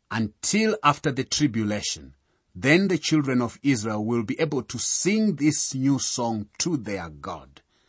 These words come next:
Remember, the new song is always the song of redemption. Psalm one hundred and forty-five. This one is a psalm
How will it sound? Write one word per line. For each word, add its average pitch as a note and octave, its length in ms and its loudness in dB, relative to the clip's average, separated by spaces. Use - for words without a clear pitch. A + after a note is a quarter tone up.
Remember, A2 560 0
the G#2+ 200 -4
new B2+ 300 2
song F#2 460 -2
is G#2 320 -6
always C#3+ 520 2
the B2 120 -6
song B2+ 540 0
of A#2 200 -8
redemption. F#2 920 -6
Psalm D#3+ 500 0
one C#3+ 260 2
hundred B2+ 340 -4
and A#2+ 160 -4
forty-five. - 920 -8
This D3 320 2
one D3 220 6
is A#2 380 -4
a A#2 80 -4
psalm D#3+ 520 0